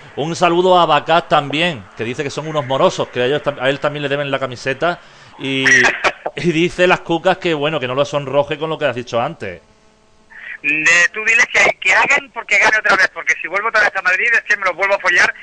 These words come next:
Speaker 2: y los voy a dejar otra vez contentos. Van a estar durante un año entero esperándome otra vez. <laughs>
Speaker 1: Bueno, muchas gracias, hasta los cojones, que está ahí, que ¿en qué puesto estás ahora mismo? Que esto como cambia tanto. ¿En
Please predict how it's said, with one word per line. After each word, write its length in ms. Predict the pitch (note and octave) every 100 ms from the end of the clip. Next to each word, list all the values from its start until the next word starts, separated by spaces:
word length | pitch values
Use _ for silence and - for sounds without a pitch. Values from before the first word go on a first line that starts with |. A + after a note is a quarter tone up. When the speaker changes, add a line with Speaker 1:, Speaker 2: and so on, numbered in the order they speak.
| - -
Speaker 2:
y 80 | E3+
los 100 | E3+
voy 120 | G3
a 80 | G3
dejar 200 | G3 F#3
otra 120 | F3+
vez 100 | F3+
contentos. 720 | E3+ D3 B2+ A#2 A2+ A2 - - -
Van 120 | E3+ G#3+
a 40 |
estar 200 | G#3+ G#3
durante 320 | F#3+ G#3 G#3
un 100 | A3
año 200 | A3+ G#3
entero 240 | G3 A3+ A#3+
esperándome 480 | - F#3+ G3 F#3+
otra 120 | F#3 -
vez. 180 | - - _ - - - - - - - - - F3 -
<laughs> 560 | G3 G3 D4+ F#3+ - -
Speaker 1:
Bueno, 300 | C#3+ D#3+ E3
muchas 320 | E3+ F#3+ F#3
gracias, 460 | F3+ F3+ F3+ F3
hasta 440 | E3+ D#3 D3+ D3 D#3
los 140 | D3
cojones, 600 | - D3 D3+ E3 F3 G3 - - E3+
que 100 | C#3
está 300 | C3 - D#3
ahí, 180 | D#3 D#3+
que 80 | C#3
¿en 80 | D3
qué 100 | E3+
puesto 260 | G3+ F#3+
estás 160 | F3 F3+
ahora 160 | E3+ D#3+
mismo? 240 | G3+ F#3
Que 80 | D3+
esto 120 | E3
como 160 | D#3 C#3
cambia 240 | E3 F3
tanto. 480 | E3+ F3 G3+ G#3 - _ _ _ _ _ _ _ - - _ _ _ - -
¿En 120 | C#3